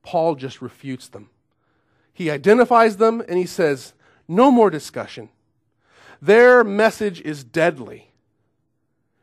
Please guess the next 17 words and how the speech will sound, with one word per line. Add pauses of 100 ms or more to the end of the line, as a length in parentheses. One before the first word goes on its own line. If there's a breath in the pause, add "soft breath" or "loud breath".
No
discussion. (1300)
Don't (180)
listen
to
it. (420 soft breath)
No
matter
how
reasoned
it
sounds,"
and
yes,
they
sounded
intelligent,